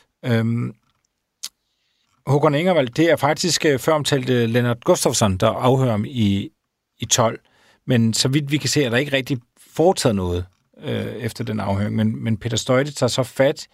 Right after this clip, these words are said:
i Ingervald igen i, øh, i sytten, og fortæller faktisk stort set, øh, altså, historien igen, tilsvarende. Den afhøring er dog noget mere overstreget,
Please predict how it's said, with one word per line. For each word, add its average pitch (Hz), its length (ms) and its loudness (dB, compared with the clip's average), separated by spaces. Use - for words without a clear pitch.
i 135 160 -4
Ingervald 127 640 0
igen 117 580 -2
i, 98 280 -6
øh, 85 300 -14
i - 60 -10
sytten, 139 460 -2
og 135 80 0
fortæller 160 460 2
faktisk - 580 -4
stort 139 360 -2
set, 113 440 -4
øh, 110 600 -6
altså, 113 380 -2
historien 139 440 0
igen, 101 320 -2
tilsvarende. 101 580 -2
Den 131 140 2
afhøring 127 380 2
er 110 60 -2
dog 120 240 2
noget 131 300 2
mere 127 340 -2
overstreget, 110 720 -2